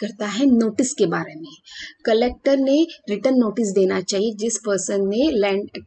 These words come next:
encroach किया है उस person को notice देना चाहिए और उस notice में एक reasonable time और date देना चाहिए ताकि वो encroachment वहाँ से remove करे। अ, section fifty subsection four बात करता है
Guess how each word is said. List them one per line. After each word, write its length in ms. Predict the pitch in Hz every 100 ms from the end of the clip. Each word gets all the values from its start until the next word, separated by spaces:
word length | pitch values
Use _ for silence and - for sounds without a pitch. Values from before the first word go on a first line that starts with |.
| _ -
encroach 480 | 196 190 208 214 208
किया 280 | - 185 170
है 140 | 262 -
उस 180 | 247 -
person 320 | 202 190 190
को 180 | 180 196
notice 360 | 180 175 202
देना 300 | 190 185 185
चाहिए 420 | 185 - 185 220 320 - _
और 80 | 208
उस 360 | 208 - 262 254
notice 440 | 208 196 208 202 202
में 260 | 202 311 330 - - -
एक 140 | -
reasonable 540 | 202 185 202 220 269 269
time 360 | 220 208 226
और 160 | 240 196
date 560 | 196 202 196 _ - 180
देना 280 | 185 180
चाहिए 220 | 180 202 247
ताकि 440 | 220 175 - 247
वो 280 | 190 202 285
encroachment 1040 | 196 196 202 226 233 - - - 208 285 214
वहाँ 200 | 180 175
से 180 | - 330 - _ _ 214
remove 280 | 302 254 180
करे। 360 | - - - _ _ _ _ _ _ - - _ _ _ -
अ, 80 |
section 460 | 196 220 214 - 262
fifty 280 | 262 - 262
subsection 600 | 254 247 233 220 - 254
four 300 | - 254 262
बात 280 | 220 220 220
करता 220 | 208
है 60 | 208